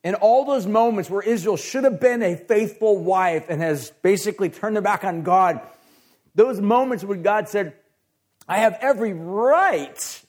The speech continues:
legally to divorce you, because in any other circumstance, a woman that has gone out on her husband as many times as you have legally is okay to divorce."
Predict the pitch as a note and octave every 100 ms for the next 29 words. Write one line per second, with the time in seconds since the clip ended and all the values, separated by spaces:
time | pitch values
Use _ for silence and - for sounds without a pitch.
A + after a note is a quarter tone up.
0 | - A3 C#4 G4+ F#4 B3 F#3+ F#3 F3+ D#3+
1 | D4 F#4+ F4+ - F3 D3+ E3 G3 A#3+ B3+
2 | - D#4+ G4 G4+ F4+ F4+ D4 - E4 D4
3 | G3+ A3+ G3 F#3+ A#3+ A#3 C4 E4+ F4 E4
4 | D4+ - A#3+ G3 D3 A#3+ B3 - A3 C4+
5 | C4 A3+ A3+ G#3+ F3+ G3 F3 F#3 B3 G4
6 | B3+ D#4 B3 A3 A3 G3 C3+ C#3+ C#3 _
7 | _ _ _ _ _ _ _ _ - G#3
8 | C#3 B2 A2 A2 G#2 - - _ _ _
9 | _ _ _ - G#2+ G#2+ G2+ A2 B2+ F#3
10 | G#2+ - -